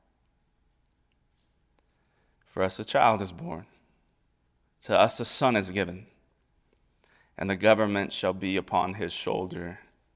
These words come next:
and his name shall be called Wonderful Counselor,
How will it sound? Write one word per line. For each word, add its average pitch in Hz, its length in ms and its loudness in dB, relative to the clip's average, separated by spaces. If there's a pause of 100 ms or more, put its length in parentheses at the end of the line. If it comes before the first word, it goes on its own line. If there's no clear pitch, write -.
(400)
and 95 140 -6
his 107 220 -2
name 104 380 2
shall 95 240 2
be 92 100 -6
called 87 640 -8 (340)
Wonderful 101 720 0
Counselor, - 760 -6